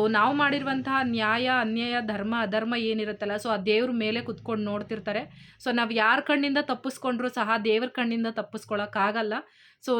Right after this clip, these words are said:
ನಾನು ನಿಮ್ಗೊಂದು ಚಾಲೆಂಜ್ ಮಾಡ್ತಾ ಇದ್ದೀನಿ. So ನಿಮ್ಗೆ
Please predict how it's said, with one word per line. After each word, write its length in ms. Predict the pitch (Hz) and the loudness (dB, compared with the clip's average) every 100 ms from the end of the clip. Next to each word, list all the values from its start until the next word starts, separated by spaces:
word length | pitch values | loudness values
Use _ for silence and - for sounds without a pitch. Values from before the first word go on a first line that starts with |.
| 233 | 4
ನಾನು 340 | 220 277 359 | 4 4 4
ನಿಮ್ಗೊಂದು 440 | 339 311 294 285 285 | 2 0 0 -2 -2
ಚಾಲೆಂಜ್ 420 | 294 226 247 262 | 0 2 2 0
ಮಾಡ್ತಾ 340 | 247 233 233 | 0 0 -2
ಇದ್ದೀನಿ. 260 | 226 226 330 311 | -4 -4 -6 -6
So 120 | 240 220 254 - _ _ _ - | -4 -2 -2 -8 _ _ _ 0
ನಿಮ್ಗೆ 400 | 233 277 320 | 4 4 4